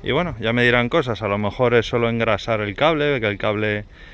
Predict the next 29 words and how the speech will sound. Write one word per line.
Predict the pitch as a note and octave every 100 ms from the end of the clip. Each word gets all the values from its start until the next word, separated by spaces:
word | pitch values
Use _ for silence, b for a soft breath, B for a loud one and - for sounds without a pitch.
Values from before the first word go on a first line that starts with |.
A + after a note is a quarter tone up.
| B B B B
ha | - A2
perdido | A2+ G#2+ G#2+ G#2
grasa | G2+ A2+ G#2+ A#2
por | G2+ G#2
dentro | G#2 G2+
de | G2+
la | G2
funda | - C3+ B2 A2
y | G#2+
no | G#2+
permite | G#2 G#2+ G2+ G#2
que | G2
vuelva, | G#2+ D3+ D#3+ D#3+ D#3 C3+
o | A2+ G#2
el | G2+
muelle | G#2+ G#2+ B2 A#2+ A#2
de | A2+ A2+
los | A2
propios | - A2 G#2 G#2+
embragues | A2 G#2+ G#2 G#2+ G2+ G2+ F#2+ - -
no | A2+ A2
está | G#2 - G2
bien | C#3+ F#3+ F#3+ F#3+
y | A2 G2+
tendrán | G2 F#2+ G2
que | G#2
revisarlo. | F#2 F#2 F2 C#3 E3+ G#3 - B B B B B B B B B B - -
Pero | B2+ B2+ B2+ B2+ B2+
sí, | B2